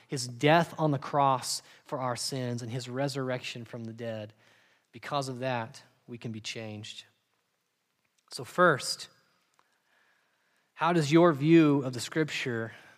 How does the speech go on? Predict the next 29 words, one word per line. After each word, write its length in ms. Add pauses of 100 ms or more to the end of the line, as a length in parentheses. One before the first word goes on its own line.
(120)
need 180
to 60
conform 640
to 100
Jesus' 520
view 380 (160)
of 80
Scripture? 520
Second, 600 (1400)
I 40
want 200
us 80
to 80
take 200
comfort, 720 (220)
church. 540 (1040)
I 60
hope 240
this 180
message 440
gives 200
us 140
comfort, 600 (800)
that 60
we 200
are 120
in 160
good 440
company. 580